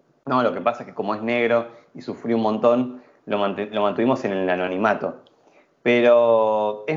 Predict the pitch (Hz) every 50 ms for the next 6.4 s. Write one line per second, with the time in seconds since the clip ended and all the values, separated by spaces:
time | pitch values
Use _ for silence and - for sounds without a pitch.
0 | 156 165 151 160 156 156 170 165 147 165 175 175 165 147 131 117 123 120 123 127
1 | 185 175 180 151 135 131 127 123 127 131 127 131 165 175 160 151 131 - 147 147
2 | 147 139 - 160 - 151 139 143 131 127 117 120 117 - - 139 135 135 - 135
3 | 131 - 82 - - _ _ _ _ - 113 113 107 - 156 165 165 147 131 120
4 | 113 123 131 139 147 156 156 151 - - - _ _ - _ _ _ - 95 101
5 | 95 - - 101 92 90 87 85 85 85 82 - - 90 - 95 90 - 101 98
6 | 98 98 95 92 87 87 85